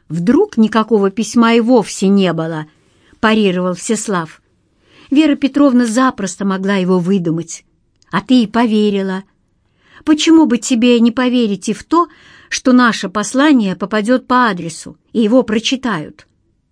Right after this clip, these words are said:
В этом деле мы двигаемся наобум вслепую, но пока в правильном направлении. Иначе меня не пытались бы столкнуть с обрыва.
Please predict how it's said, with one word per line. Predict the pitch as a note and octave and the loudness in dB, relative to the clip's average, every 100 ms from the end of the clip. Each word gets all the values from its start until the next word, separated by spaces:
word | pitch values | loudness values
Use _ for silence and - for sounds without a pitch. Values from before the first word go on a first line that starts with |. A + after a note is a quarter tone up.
| _ _ | _ _
В | F3+ | -2
этом | G3+ G3+ G3 | -2 0 0
деле | F3+ B3 G#3+ | 2 2 2
мы | G3 | -2
двигаемся | F3+ A#3 G#3+ G#3 G3 - | 0 -2 0 -2 -4 -4
наобум | G3 G3+ G#3 A3 A#3+ E3+ | -2 0 0 0 0 -2
вслепую, | - G3 G3+ D4+ D#4 F#3 C#3+ - - - | -6 -6 -4 0 2 0 -4 -10 -20 -10
но | D#3 D#3 F#3+ B3+ | 0 2 2 -2
пока | - C#4 C4+ B3 | -4 -6 -2 -6
в | - | -6
правильном | - G3+ F#3 F#3 A3 A#3 A#3+ | -8 -2 -2 0 0 0 0
направлении. | G#3 G3+ - A#3 A3+ F3 D3+ D3+ D3+ E3 - _ _ _ _ _ _ - - - _ - | -2 -4 -6 -6 -4 0 2 2 2 -2 -10 _ _ _ _ _ _ -20 -20 -20 _ -2
Иначе | A3 G3 F#3 F#3 A#3 | 0 2 0 0 2
меня | A3+ A3+ A#3+ | 4 4 4
не | B3+ | 2
пытались | C4 D4+ A3+ G#3 B3 B3 | 0 -6 -2 -2 -2 -2
бы | A3 | -4
столкнуть | - A#3 A#3 A#3 A3+ G#3+ | -2 -4 -2 0 -2 0
с | |
обрыва. | A#3 G#3+ G#3+ F#3+ D3+ | -4 -2 0 -2 -2